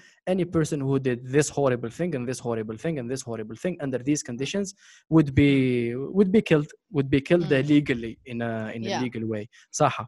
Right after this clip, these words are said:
Speaker 2: Of course.
Speaker 1: بصح some, هنا we open the door to capital
Speaker 2: No,
Speaker 1: punishment.
Speaker 2: no,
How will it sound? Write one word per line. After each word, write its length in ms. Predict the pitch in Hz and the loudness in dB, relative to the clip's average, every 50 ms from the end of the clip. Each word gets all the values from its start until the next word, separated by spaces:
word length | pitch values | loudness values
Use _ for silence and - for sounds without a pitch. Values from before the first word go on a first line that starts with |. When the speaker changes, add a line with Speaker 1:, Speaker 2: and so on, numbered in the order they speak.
| _ - | _ -12
Speaker 2:
Of 140 | 190 - - _ | -12 -12 -14 _
course. 340 | - - 208 - - - _ _ _ - 143 - | -10 -10 -10 -10 -12 -18 _ _ _ -10 -8 -4
Speaker 1:
بصح 200 | 165 175 - 233 202 | -2 0 0 2 2
some, 360 | - 247 240 220 - 147 - _ _ - - - _ _ _ _ _ _ _ _ _ _ _ _ - | 2 2 0 0 -2 -8 -14 _ _ -20 -20 -20 _ _ _ _ _ _ _ _ _ _ _ _ -2
هنا 240 | 156 170 220 262 247 | 2 4 6 8 8
we 140 | 220 190 180 | 8 8 8
open 280 | 208 220 214 233 226 185 | 6 6 4 4 0 2
the 100 | 185 175 160 170 | 2 2 4 4
door 260 | 156 131 120 127 - - | 4 4 4 0 -4 -6
to 60 | - 165 | -6 -2
capital 400 | - 175 175 175 - - 156 151 | -2 -2 -2 -2 -2 -4 -2 4
Speaker 2:
No, 80 | 247 277 | 6 8
Speaker 1:
punishment. 440 | 330 359 330 247 208 202 214 233 254 277 | 8 8 8 6 4 4 2 4 6 6
Speaker 2:
no, 200 | 254 208 165 - | 6 6 4 2